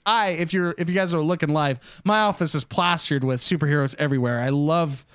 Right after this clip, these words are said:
I love, I love that stuff. I've been, I've been enjoying it since I was a kid, but it does get overwhelming. However, they did such a good job at telling the story of Star-Lord and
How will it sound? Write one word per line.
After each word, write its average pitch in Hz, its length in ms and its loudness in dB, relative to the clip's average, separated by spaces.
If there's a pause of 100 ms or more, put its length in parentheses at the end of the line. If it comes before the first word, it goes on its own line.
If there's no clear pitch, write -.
(340)
I 165 120 0
love, 170 400 0 (240)
I 147 80 0
love 170 300 2
that 131 180 0
stuff. - 560 -2
I've 160 100 0
been, 147 320 0
I've 143 160 -2
been 143 160 0
enjoying 156 320 2
it 151 100 -2
since 147 200 0
I 147 60 2
was 135 120 0
a 127 40 -4
kid, 131 280 -2 (680)
but 196 240 0
it 202 80 0
does 214 200 0
get 202 100 2
overwhelming. 151 640 2 (220)
However, 151 640 -2 (640)
they 135 440 0
did 196 220 2
such - 500 0
a 233 60 0
good 175 240 0
job 117 580 0 (200)
at 120 280 -4
telling 185 520 0
the 156 100 0
story 120 840 -2 (500)
of 120 480 0
Star-Lord 175 960 2
and 139 640 0